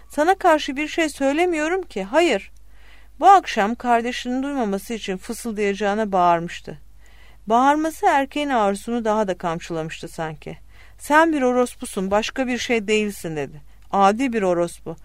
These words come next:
Hiç doymuyorsun değil mi? Evlenmeden önce de sorunun buydu. İğrenç bir mahluksun." Kemerini kaldırdı ve omuzlarının başına vurdu. Aynı zamanda pantolonunu indirmiş, geceliğini yırtmıştı. Kendini korumak için odadaki sandalyeye yaklaşmaya çalışıyordu Rose.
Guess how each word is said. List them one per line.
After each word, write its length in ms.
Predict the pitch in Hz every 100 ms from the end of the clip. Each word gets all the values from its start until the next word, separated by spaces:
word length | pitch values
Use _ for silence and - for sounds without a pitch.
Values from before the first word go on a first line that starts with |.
| - - -
Hiç 280 | 339 - 262
doymuyorsun 720 | 262 285 233 170 - 175 180
değil 200 | 247 311
mi? 220 | 233 185 - - - -
Evlenmeden 640 | 226 254 302 349 330 277 277
önce 300 | 285 311 294
de 100 | 233
sorunun 540 | 240 240 247 254 240
buydu. 300 | 240 185 165
İğrenç 520 | 196 226 262 302 294 -
bir 100 | 175
mahluksun." 640 | 170 165 165 156 - 165 - - - - - - -
Kemerini 440 | - 277 339 359 415
kaldırdı 560 | 311 269 247 240 269
ve 100 | 269
omuzlarının 640 | 220 233 233 226 226 240 240
başına 320 | 214 - 196
vurdu. 400 | 170 156 - 156 - - - - -
Aynı 300 | 262 349 311
zamanda 440 | 220 185 175 185
pantolonunu 680 | 190 220 208 226 208 208 220
indirmiş, 540 | 202 175 160 151 170 -
geceliğini 520 | 190 196 202 196 196
yırtmıştı. 640 | 196 175 - 180 - - 156 - - - - - - -
Kendini 400 | 269 320 359 381
korumak 440 | 311 311 330 359
için 180 | - 233
odadaki 420 | 226 269 277 -
sandalyeye 600 | - 269 277 285 233 214
yaklaşmaya 640 | 226 214 233 214 - 220
çalışıyordu 600 | 208 185 160 160 147 156
Rose. 300 | 147 151 -